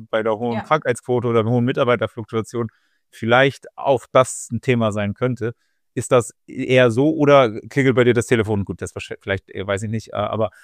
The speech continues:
Speaker 1: ähm,
Speaker 2: Mhm.
Speaker 1: also holen die sich selber Hilfe oder muss man darauf aufmerksam machen, dass sie vielleicht Hilfe,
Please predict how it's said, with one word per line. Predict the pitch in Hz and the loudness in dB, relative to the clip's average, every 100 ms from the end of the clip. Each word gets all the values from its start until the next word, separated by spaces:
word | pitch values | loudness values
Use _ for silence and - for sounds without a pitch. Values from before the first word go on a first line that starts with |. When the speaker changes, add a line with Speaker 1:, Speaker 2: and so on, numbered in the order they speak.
| _ _ - | _ _ 0
Speaker 1:
ähm, | 110 107 104 104 113 _ _ _ _ _ | 2 4 2 -2 -6 _ _ _ _ _
Speaker 2:
Mhm. | 226 220 | -16 -8
Speaker 1:
also | 120 123 | -4 -2
holen | 117 143 | 2 2
die | 147 | 2
sich | 120 | -4
selber | 110 135 160 | 2 4 6
Hilfe | 160 160 | 2 4
oder | 139 | 4
muss | 131 131 | 4 0
man | 127 | 2
darauf | 120 | 2
aufmerksam | 123 117 110 110 107 | 2 0 0 0 0
machen, | 104 104 | 0 -4
dass | 98 | -6
sie | 98 | -6
vielleicht | 107 98 - | -4 -4 -6
Hilfe, | - 101 98 | -6 -4 -6